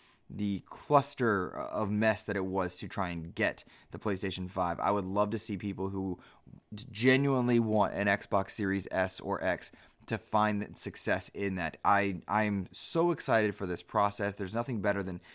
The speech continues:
uh, celebrating the newness and the new shiny in gaming and what that can bring for us. Uh, that Series X, I, I, I've already got it planned in my head. I'm so excited to see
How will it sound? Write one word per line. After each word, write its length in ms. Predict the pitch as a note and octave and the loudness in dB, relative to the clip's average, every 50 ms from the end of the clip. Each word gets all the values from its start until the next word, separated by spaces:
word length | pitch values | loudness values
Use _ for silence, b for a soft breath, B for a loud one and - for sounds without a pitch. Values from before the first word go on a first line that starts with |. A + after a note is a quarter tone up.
| B B B B G#2 | B B B B -10
uh, 80 | - - | -8 -8
celebrating 600 | - - - E3+ D3+ D3 B2+ C3+ C3+ B2+ A#2+ A2 | -6 0 2 4 6 6 6 6 6 6 6 4
the 100 | G#2+ A2+ | 2 2
newness 560 | A2 A2+ A2+ A#2 A#2+ B2+ C#3 D3 D3 C#3+ - | 2 2 2 4 4 4 2 0 -2 -4 -4
and 100 | B2+ A2 G#2+ | -4 -2 -2
the 60 | G2 | 0
new 140 | G#2 G#2+ G#2 | 0 0 -2
shiny 500 | - - - G#2 G2+ G#2+ A2 A2+ A#2 - | -2 -2 -2 0 0 0 0 -2 -4 -2
in 200 | A#2 A#2 A#2 A2 | -2 -2 -2 0
gaming 400 | A2 A2 A2+ A2+ A#2 A#2 A2+ G2+ | -2 -2 -2 -2 -2 -2 -2 -2
and 100 | F2+ F2 | -2 -2
what 180 | F#2+ F#2+ E2 | -4 -4 -4
that 140 | - F2+ G2 | -4 -8 -6
can 140 | - F#2+ F2 | -6 -8 -6
bring 220 | E2+ G2 G2+ G#2 | -4 -4 -4 -4
for 260 | G#2 - G#2+ G#2+ G#2+ | -4 -2 0 2 2
us. 160 | G#2+ G#2+ - B B B B B B B B - | 0 -2 -4 B B B B B B B B -12
Uh, 120 | - - - | -10 -10 -6
that 180 | - A#3 A3+ - | -4 -4 -4 -4
Series 420 | - - C#3+ B2+ B2 A#2+ G#2+ F2 | -4 -2 0 2 2 0 0 -2
X, 320 | - F2 G2 F#2 - - - | -6 -6 -8 -6 -8 -8 -6
I, 340 | - G2 C#2+ D2 F#2+ A2 - | -6 -6 -4 -2 -2 0 4
I, 120 | G#2+ A#2 | 4 4
I've 100 | A2 G2 | 6 8
already 200 | A2 A2+ A2 G#2+ | 8 8 8 6
got 160 | F#2 G#2+ G2 | 6 4 2
it 80 | D2 - | 2 0
planned 280 | - - A#2+ A2+ G#2+ G2+ | 0 2 4 4 4 2
in 60 | F#2+ | 2
my 120 | F2 C#2+ | 0 -4
head. 280 | F#2+ G2+ C3 C3+ C3 A#2 | -4 0 2 4 4 4
I'm 100 | G#2 F#2+ | 2 0
so 240 | - - B2+ A2+ G#2 | -2 0 2 2 2
excited 400 | G2+ - - G#2+ F#2+ G2 F#2+ F2 | 0 0 0 0 0 0 0 -4
to 80 | F#2 | -4
see 320 | F2+ - - G#2+ G2 F#2 | -6 -4 -2 -2 -2 -2